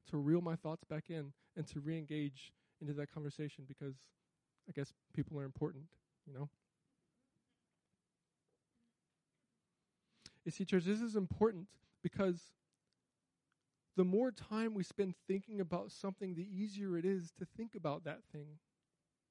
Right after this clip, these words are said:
Church, let me ask, have you been spending too much time in the place of depression?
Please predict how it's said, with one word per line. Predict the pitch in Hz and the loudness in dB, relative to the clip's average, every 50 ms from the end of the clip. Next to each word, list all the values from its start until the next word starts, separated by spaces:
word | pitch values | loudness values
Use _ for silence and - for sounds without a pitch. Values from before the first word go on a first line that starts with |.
| _ _ _ _ _ _ _ _ _ _ _ _ _ _ _ _ _ _ _ _ _ _ _ _ _ _ _ _ _ - | _ _ _ _ _ _ _ _ _ _ _ _ _ _ _ _ _ _ _ _ _ _ _ _ _ _ _ _ _ -6
Church, | - - 220 208 - | 0 0 0 0 0
let | 202 196 202 | -2 -2 0
me | 208 196 | 0 0
ask, | 185 190 196 185 - - - | 0 0 -2 -2 -4 -4 -4
have | 190 165 | -2 -2
you | 185 214 | -2 -4
been | 202 240 226 | -4 -4 -6
spending | 202 - - 202 202 202 190 170 | -8 -6 -4 -2 0 0 0 -2
too | - - 202 | -4 -6 -4
much | 208 202 - - | -4 -4 -6 -8
time | - - 190 196 196 185 | -12 -10 -8 -6 -6 -6
in | 170 | -6
the | 165 | -6
place | - - 175 170 165 - | -6 -4 -4 -4 -4 -4
of | 165 156 | -8 -12
depression? | 160 - - 214 190 - - 160 170 170 | -12 -12 -10 -12 -10 -10 -12 -16 -16 -18